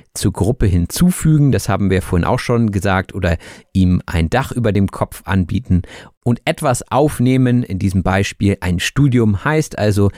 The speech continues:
das Studium zu beginnen. Und das ist sicherlich ein guter Start für die berufliche Laufbahn. Die berufliche Laufbahn ist die berufliche Entwicklung von Arbeitskräften im Zeitablauf. Also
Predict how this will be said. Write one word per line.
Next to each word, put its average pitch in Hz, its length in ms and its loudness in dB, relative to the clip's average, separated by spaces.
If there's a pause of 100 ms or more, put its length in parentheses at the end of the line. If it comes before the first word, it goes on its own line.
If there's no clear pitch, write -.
(180)
das - 160 -2
Studium 90 560 0
zu 80 200 -2
beginnen. 110 540 0 (340)
Und 147 140 -2
das 180 100 -2
ist 185 120 -4
sicherlich 156 420 -2
ein 117 160 2
guter 170 300 0
Start 113 480 -2
für - 240 -2
die 95 160 2
berufliche 101 640 0
Laufbahn. 123 640 -2 (360)
Die 135 60 2
berufliche 147 520 0
Laufbahn 123 600 0
ist - 380 -8
die - 180 -2
berufliche 120 580 0
Entwicklung 117 600 0
von - 180 -4
Arbeitskräften - 1120 -4
im 98 180 2 (240)
Zeitablauf. - 760 -6 (400)
Also - 340 -2